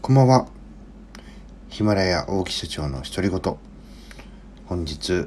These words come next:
遅くなってしまいましたが、あー、三回目の配信となります。えーっとですね、今、えー、今、今じゃねえか。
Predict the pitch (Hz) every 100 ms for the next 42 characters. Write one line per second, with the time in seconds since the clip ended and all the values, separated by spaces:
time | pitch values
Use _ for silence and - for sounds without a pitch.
0 | - 85 85 95 90 - - 90 82 78
1 | 82 104 - - 76 73 69 - 82 85
2 | 85 73 - - 82 71 85 73 - 71
3 | - 71 76 80 80 95 - - - -
4 | - - - - - 98 104 98 98 92
5 | - 87 82 76 73 80 78 78 - -
6 | - 85 85 80 80 76 80 82 76 95
7 | 95 76 71 71 -